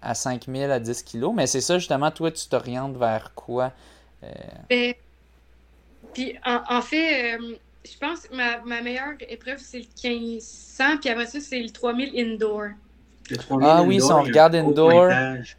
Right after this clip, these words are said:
Speaker 1: oui, mille quarante-huit.
Speaker 3: Mille quarante-huit.
Speaker 1: T'as mille,
Speaker 3: Ouais.
Speaker 1: mille quarante-huit, euh, sur ton trois mille
Speaker 3: Mm.
Speaker 1: indoor à la track de, à la track de Boston qui a été faite,
Speaker 3: Mais
Speaker 1: euh,
Speaker 3: c'était la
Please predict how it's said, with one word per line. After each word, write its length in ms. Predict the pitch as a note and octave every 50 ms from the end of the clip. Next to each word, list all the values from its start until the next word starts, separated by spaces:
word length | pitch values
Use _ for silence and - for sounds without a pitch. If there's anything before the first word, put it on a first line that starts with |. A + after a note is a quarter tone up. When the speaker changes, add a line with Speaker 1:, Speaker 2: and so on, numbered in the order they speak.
| _ _ -
Speaker 1:
oui, 240 | C3 D3 E3 E3+ E3
mille 200 | D#3+ F3 F3+ F3
quarante-huit. 440 | F#3+ F#3 E3 D#3+ D#3 D3+ - - D#3
Speaker 3:
Mille 120 | D#3 E3 E3+
quarante-huit. 240 | E3+ - - - - -
Speaker 1:
T'as 100 | - C3+
mille, 240 | C3+ C#3+ D#3 D#3+ D#3
Speaker 3:
Ouais. 100 | D3+ - -
Speaker 1:
mille 260 | C#3+ C#3+ D3+ D#3 D3+
quarante-huit, 680 | - D#3+ C#3+ C#3 C3 B2+ - - C#3+ D3 C#3+ - -
euh, 240 | A#2+ A2 A2 G#2+ G#2
sur 220 | - - - - -
ton 220 | - A#2 G#2+ G#2
trois 240 | - - - A#2 A2+
mille 480 | - C3+ C#3 B2 B2 B2 A#2+ A2+ G#2+ D2+
Speaker 3:
Mm. 60 | G#2+
Speaker 1:
indoor 300 | A2+ A2+ A2+ B2 B2 C3
à 340 | C3 B2+ A#2 A2 G#2+ G#2 G#2
la 80 | G2+
track 260 | G#2 - B2 A#2+ A2+ A2+
de, 160 | A#2 A2+ A2 G#2 -
à 120 | - A#2+ A#2
la 80 | A2
track 200 | G#2+ - C3+ C3
de 100 | B2+ B2+
Boston 500 | A#2 A#2 A2 A2 - - - B2+ C3 C3+
qui 100 | B2+ -
a 40 | A2+
été 140 | G2+ A#2 A#2
faite, 200 | - - B2+ C3 C3 -
Speaker 3:
Mais 120 | C3 C3
Speaker 1:
euh, 40 | C3+
Speaker 3:
c'était 320 | C3+ - C3 C3 B2+ C3
la 120 | B2 B2